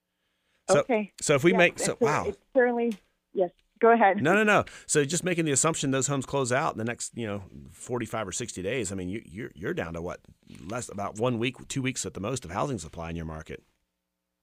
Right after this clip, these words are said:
Speaker 2: It's very, very low. And so I did also pull the number for the whole county where we are, but
Speaker 1: Yeah.
Speaker 2: our county is probably about forty to forty-five towns,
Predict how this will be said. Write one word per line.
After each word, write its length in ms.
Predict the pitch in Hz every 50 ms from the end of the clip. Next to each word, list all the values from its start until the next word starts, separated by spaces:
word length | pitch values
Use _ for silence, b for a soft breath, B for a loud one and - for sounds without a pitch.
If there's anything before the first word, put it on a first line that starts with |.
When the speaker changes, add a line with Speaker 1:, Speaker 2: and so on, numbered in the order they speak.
| _ _ _ - _ _ - _ _ _ -
Speaker 2:
It's 160 | 202 208 202 _
very, 320 | 185 185 220 214 214 220 214
very 260 | 202 214 196 190 190
low. 300 | 190 190 185 180 175 175
And 120 | 160 208 196 -
so 60 | 233
I 120 | 208 214
did 160 | 208 269 269
also 300 | 254 247 247 - _ 254
pull 200 | 202 _ 247 233
the 120 | 208 208 202
number 400 | 208 202 196 202 202 202 196 190 -
for 200 | - 202 185 185
the 120 | 170 180 180
whole 200 | 180 208 190 - -
county 360 | - 202 190 196 - - 247 240
where 140 | 247 247
we 140 | 240 247 247
are, 240 | 247 240 247 240 233
but 100 | - -
Speaker 1:
Yeah. 80 | 180 -
Speaker 2:
our 80 | 202 208
county 760 | - - 226 208 196 196 - _ 208 190 190 185 185 180 - _ _ _ _ _ _ _ _ _ _ _
is 140 | - 196 190 - - -
probably 500 | - 220 196 190 202 185 180 190 196 185
about 300 | 175 175 165 160 160 151 _ _ _ _ _ _
forty 260 | - 190 190 196 196 185
to 80 | - - _
forty-five 420 | 190 180 175 190 - 180 165 - -
towns, 280 | 190 170 170 175 180